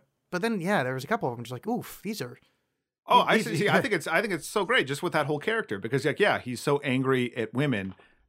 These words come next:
Speaker 2: and yet he's still completely obsessed and subservient to his ex-wife.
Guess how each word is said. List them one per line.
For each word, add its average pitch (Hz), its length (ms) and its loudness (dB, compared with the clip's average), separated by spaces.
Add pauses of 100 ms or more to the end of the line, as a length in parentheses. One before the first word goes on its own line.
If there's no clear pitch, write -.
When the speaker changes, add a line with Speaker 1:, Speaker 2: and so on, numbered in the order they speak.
Speaker 2:
and 117 260 -2
yet 117 200 0
he's 120 240 -6
still 127 280 0
completely 113 800 -4 (240)
obsessed 113 560 -4
and 107 100 -6
subservient 110 520 -6
to 117 100 -6
his 98 160 -8
ex-wife. - 580 -8